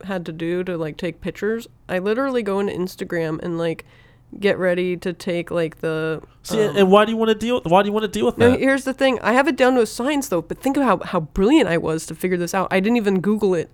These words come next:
Speaker 1: and I, I worked it out on my own. I go into Instagram, and then I go in the stories, and then I take a picture, and then I save it.
Speaker 2: Like, I almost, I almost guarantee. See, why would you have, why do you have to do that? I
Speaker 1: I
Speaker 2: almost, I
Speaker 1: don't
Speaker 2: almost
Speaker 1: know.
Speaker 2: guarantee you can get, like, a used phone or older phone better than that and be set to go.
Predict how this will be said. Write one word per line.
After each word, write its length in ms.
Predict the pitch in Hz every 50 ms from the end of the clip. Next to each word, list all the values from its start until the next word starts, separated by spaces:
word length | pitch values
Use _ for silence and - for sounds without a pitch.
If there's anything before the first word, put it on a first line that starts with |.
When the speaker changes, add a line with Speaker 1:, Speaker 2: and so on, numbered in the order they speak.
| _
Speaker 1:
and 240 | - 180 180 175 -
I, 60 | - 180
I 40 |
worked 300 | 185 180 190 208 202 196
it 80 | 208 190
out 160 | 190 185 180
on 100 | 180 180 175
my 120 | 160 170
own. 220 | 175 165 147 165 - - - - - -
I 80 | 185
go 140 | 185 196 202
into 140 | 202 190 -
Instagram, 540 | 170 208 233 - - 208 190 190 190 180 180
and 120 | 180 180
then 80 | 175 170
I 40 |
go 100 | 170 175
in 80 | 175 175
the 80 | 165 165
stories, 500 | - - - 185 190 185 185 180 175 190
and 100 | 170 185
then 60 | 175
I 40 | 170
take 180 | 165 - 196 175
a 60 | 180
picture, 240 | - - 196 - 180
and 100 | 180 180
then 100 | 165 156
I 100 | - -
save 400 | - - - 180 170 165 160 165
it. 40 | - - - - -
Speaker 2:
Like, 160 | - 170 180 -
I 120 | - 180 202
almost, 320 | 214 220 226 202 254 208 190 190 -
I 100 | 156 180
almost 340 | 214 226 220 226 - - -
guarantee. 380 | 123 151 175 190 196 185 160 -
See, 180 | - - - 233
why 160 | 220 240 240
would 120 | 240 240 214
you 60 | 226
have, 220 | 226 196 180 156 160
why 220 | 165 185 202 214
do 80 | 214 220
you 20 |
have 80 | 214 196
to 60 | 185 147 -
do 60 | 110
that? 200 | 95 90 85 - - - - 480 392 - -
I 80 | - 190
Speaker 1:
I 20 |
Speaker 2:
almost, 300 | 240 262 285 277 - -
I 60 | -
Speaker 1:
don't 60 | - 269
Speaker 2:
almost 200 | 269 302 269 294
Speaker 1:
know. 60 | 277
Speaker 2:
guarantee 340 | 240 247 233 - - 214 247
you 180 | 214 180 196 202
can 180 | - 214 196
get, 160 | 180 226 - 190
like, 140 | 190 - 175
a 40 |
used 500 | 151 135 127 143 165 180 180 170 - -
phone 360 | - - - 165 160 175 165 147
or 100 | 139 -
older 240 | 147 160 160 151
phone 300 | 151 - 151 139 123 113
better 240 | 107 127 135 147 147
than 200 | 127 127 120 107 104
that 200 | 104 107 104 101
and 100 | 101 98
be 140 | 107 110
set 320 | 107 - - - 131 120 -
to 80 | -
go. 300 | 107 117 110 98 85 80